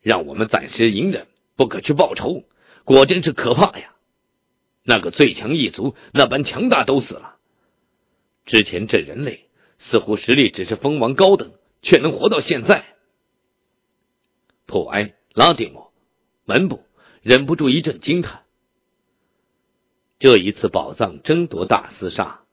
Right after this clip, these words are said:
最后的赢家似乎是那位人类，他才是最大的赢家。嗯，我们宝藏室的宝藏也落在了他的手里。传承室中是无数的秘法，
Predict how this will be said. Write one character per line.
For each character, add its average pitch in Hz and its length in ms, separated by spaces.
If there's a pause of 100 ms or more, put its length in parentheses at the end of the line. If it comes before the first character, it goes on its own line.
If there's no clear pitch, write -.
(200)
最 - 300
后 120 180
的 92 80
赢 101 240
家 - 240 (240)
似 - 160
乎 104 200
是 120 120
那 113 140
位 80 120
人 92 260
类， - 180 (1400)
他 127 180
才 110 180
是 117 120
最 123 200
大 120 140
的 92 80
赢 113 180
家。 - 220 (1000)
嗯， 113 260 (920)
我 104 100
们 104 140
宝 95 200
藏 110 200
室 - 140
的 98 80
宝 95 180
藏 143 240 (320)
也 104 140
落 135 200
在 131 120
了 101 100
他 120 140
的 98 80
手 147 180
里。 160 180 (1800)
传 92 260
承 98 220
室 92 160
中 98 160
是 98 120
无 92 220
数 135 160
的 101 80
秘 143 200
法， - 240